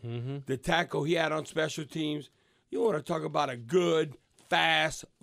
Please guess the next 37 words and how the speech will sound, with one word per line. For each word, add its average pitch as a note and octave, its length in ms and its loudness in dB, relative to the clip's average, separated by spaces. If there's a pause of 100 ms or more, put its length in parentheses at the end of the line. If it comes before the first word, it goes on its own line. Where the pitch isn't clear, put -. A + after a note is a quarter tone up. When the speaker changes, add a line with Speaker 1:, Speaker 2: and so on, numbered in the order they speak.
(120)
Speaker 2:
firm, D#3+ 580 0 (300)
form E3 360 2
tackle. A#2+ 600 0 (540)
Look - 240 0
at F#3 200 2
it, - 180 -10
uh, - 100 -6 (180)
uh, - 100 -8 (100)
Christian. F3+ 400 -6
He, - 240 -10
he F#3 180 -4
walked E3+ 380 -6
out. - 120 -4
He - 140 -4
walked. F3 300 -6
He F3 80 -8
just F3 180 -4
walked F3+ 280 -4
off F3 180 0
like E3 180 -2
another E3 360 -2
day E3+ 200 0
at E3+ 100 0
the E3 40 2
office, D#3+ 400 0
Matt. C#3+ 280 -6 (720)
No, D3 180 -2
that's F#3 240 2
why F#3+ 160 4
I'm F3 80 -2
still G3+ 260 0
encouraged, G3+ 640 0
even E3 260 -4
though F3 280 2
offense F3+ 320 -4
has F3 120 -2
struggled. E3+ 540 -2